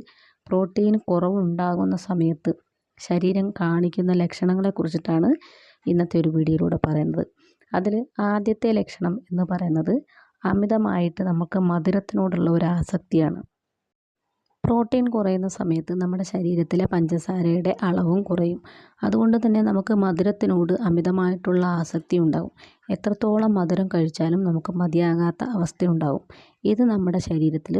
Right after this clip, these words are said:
പ്രോട്ടീൻ കുറവ് ആണ് എന്നുള്ളതിൻ്റെ ഒരു ലക്ഷണമാണ്.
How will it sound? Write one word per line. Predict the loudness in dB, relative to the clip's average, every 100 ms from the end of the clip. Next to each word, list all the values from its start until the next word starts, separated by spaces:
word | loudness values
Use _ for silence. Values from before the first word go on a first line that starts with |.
| -2
പ്രോട്ടീൻ | -2 -2 0 0 0
കുറവ് | -2 -2 0 0 -2 0 0
ആണ് | 2 2 0 0
എന്നുള്ളതിൻ്റെ | 2 2 2 0 0 0 -2 -4 -20 -20 -14 -2
ഒരു | 0 2
ലക്ഷണമാണ്. | 0 0 0 2 0